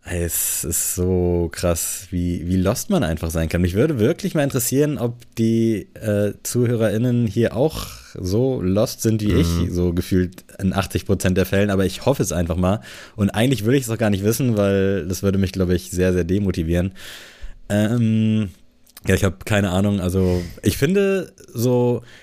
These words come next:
Speaker 1: epochenmäßig, die Mumie kehrt zurück, sind wir da schon ganz gut
Speaker 2: <laughs>
Speaker 1: angesiedelt. Also, um das hier nochmal kurz zu betonen. Ähm, aber ich hab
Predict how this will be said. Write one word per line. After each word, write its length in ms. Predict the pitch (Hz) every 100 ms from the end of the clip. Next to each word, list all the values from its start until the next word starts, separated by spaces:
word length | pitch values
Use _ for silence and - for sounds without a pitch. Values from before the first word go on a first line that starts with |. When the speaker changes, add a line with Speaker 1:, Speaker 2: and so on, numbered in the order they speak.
| -
Speaker 1:
epochenmäßig, 840 | 113 98 156 180 185 185 180 175 -
die 100 | 123
Mumie 260 | 139 143
kehrt 220 | 135 135
zurück, 320 | - 120 151 120
sind 260 | 123 185
wir 160 | 170 160
da 120 | 139
schon 260 | 139 135 127
ganz 240 | 139 139
gut 160 | 127 123
Speaker 2:
<laughs> 0 |
Speaker 1:
angesiedelt. 560 | 123 117 98 98 117
Also, 180 | 104 104
um 120 | 101
das 180 | 110 -
hier 100 | 120
nochmal 420 | 110 120 107 110 -
kurz 320 | - 117 107 -
zu 100 | 104
betonen. 460 | 107 123 113 113 123 - - - - -
Ähm, 400 | 113 120 117 120
aber 320 | 113 110 110
ich 160 | 107 120
hab 180 | 104